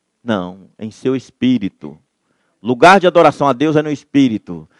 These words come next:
Deus que é o lugar mais sublime que tá dentro de você. Lugar mais elevado. Jesus, irmãos, ele atingiu o topo,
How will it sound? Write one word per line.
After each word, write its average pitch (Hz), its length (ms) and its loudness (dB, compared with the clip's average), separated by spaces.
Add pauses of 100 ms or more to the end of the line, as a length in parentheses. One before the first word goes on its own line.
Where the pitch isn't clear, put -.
(200)
Deus 185 320 6
que - 80 -2
é 202 60 6
o 202 40 6
lugar 180 220 6
mais 202 280 2
sublime 170 460 -2
que 160 60 -10
tá 160 100 2
dentro 139 240 -2
de 127 60 -20
você. 101 400 -8 (720)
Lugar 117 180 0
mais 151 280 0
elevado. 117 800 0 (520)
Jesus, 170 540 2
irmãos, 156 240 -2
ele 175 140 4
atingiu 196 420 -4
o 208 60 -4
topo, - 600 0